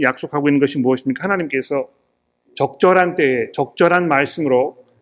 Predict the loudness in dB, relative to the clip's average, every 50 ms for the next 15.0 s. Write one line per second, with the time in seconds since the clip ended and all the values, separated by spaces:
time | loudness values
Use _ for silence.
0 | _ 2 2 4 4 4 2 2 2 2 2 2 2 0 0 0 0 2 2 4
1 | 4 2 0 -2 -6 -8 -6 -6 -6 -6 -8 _ _ _ _ _ _ _ 0 2
2 | 4 4 2 2 2 2 4 6 6 6 4 4 2 0 0 -2 -8 -16 _ _
3 | _ _ _ _ _ _ 4 4 4 6 6 4 4 4 2 0 0 2 2 2
4 | 2 2 2 2 4 4 4 4 2 2 0 2 4 4 4 4 2 -2 -6 -14
5 | _ _ _ _ _ _ _ _ -8 -6 -4 0 2 2 2 2 2 2 2 0
6 | 0 2 0 0 0 0 0 2 2 2 2 0 0 2 2 2 2 2 0 -2
7 | -4 -6 -8 -10 -10 -14 -18 _ _ _ _ _ _ _ _ _ _ _ _ _
8 | _ _ _ _ _ _ _ _ _ _ _ _ _ _ _ _ _ _ _ _
9 | _ _ _ _ _ _ _ _ _ _ _ _ _ _ _ _ _ _ _ _
10 | _ _ _ -6 -4 -2 -2 2 4 4 6 6 6 6 6 6 6 6 6 6
11 | 6 6 4 2 2 4 4 4 4 4 4 2 2 4 4 4 4 4 4 2
12 | 2 0 -2 -2 -6 -8 0 0 0 2 2 0 0 0 0 0 2 2 4 4
13 | 4 4 2 2 2 2 4 4 4 4 2 0 0 0 0 -2 -2 -2 -4 -4
14 | -2 0 2 2 0 0 -2 -4 -4 -4 -4 -4 -4 -2 -2 -2 -4 -8 -12